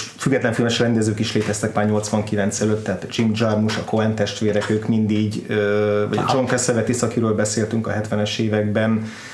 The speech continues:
Speaker 1: ők, ők mind azért tényleg ugyanígy a rendszeren kívül dolgoztak, vagy onnan, onnan indultak. Viszont ez azért volt fordulópont nyolcvankilencben ez a Sex, Lies and Videotape, mert, ö,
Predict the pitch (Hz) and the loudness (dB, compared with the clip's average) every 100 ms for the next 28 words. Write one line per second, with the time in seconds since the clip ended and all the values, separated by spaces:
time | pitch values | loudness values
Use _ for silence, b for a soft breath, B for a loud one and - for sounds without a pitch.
0 | B - 110 107 110 135 117 127 113 107 | B -2 0 0 -2 -2 0 2 2 2
1 | 104 104 101 - 107 104 104 104 104 104 | 2 0 0 -2 0 2 2 2 2 0
2 | 101 104 101 101 110 98 104 107 104 110 | 0 0 0 0 0 0 0 2 0 0
3 | 107 101 104 - 107 104 104 101 101 101 | 2 2 0 0 0 2 2 2 2 0
4 | 98 110 101 98 107 123 165 170 175 - | 0 0 0 0 0 2 2 0 0 -4
5 | B B B B - 123 120 131 135 170 | B B B B -4 -2 2 2 2 2
6 | 165 123 120 120 127 117 113 107 113 110 | 2 2 0 0 2 2 2 2 2 2
7 | 117 113 110 110 113 107 110 107 107 104 | 0 2 0 2 2 2 2 2 0 0
8 | 110 104 120 107 107 101 104 123 143 151 | 0 0 0 0 0 0 2 2 2 0
9 | 147 135 120 117 117 117 120 117 120 120 | 0 2 2 2 0 0 2 2 2 2
10 | 120 | 2